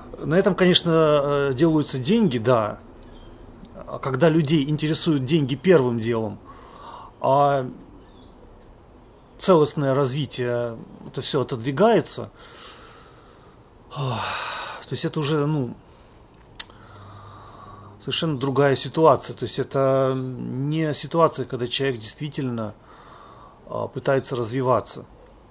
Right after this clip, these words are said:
И некоторые люди делают как? Они просто идут, посвящаются,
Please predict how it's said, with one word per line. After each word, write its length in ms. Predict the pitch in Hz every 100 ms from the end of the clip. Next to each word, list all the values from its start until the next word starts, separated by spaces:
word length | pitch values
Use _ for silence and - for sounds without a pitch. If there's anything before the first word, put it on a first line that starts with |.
| - - - - - - - - - - - - - -
И 80 | 147
некоторые 360 | 214 - 180
люди 220 | 190 220 151
делают 320 | 151 151 147
как? 220 | 123 -
Они 120 | 156
просто 380 | 160 147 - 170
идут, 280 | 190 247 -
посвящаются, 1000 | - - 135 - 220 190 - 156 127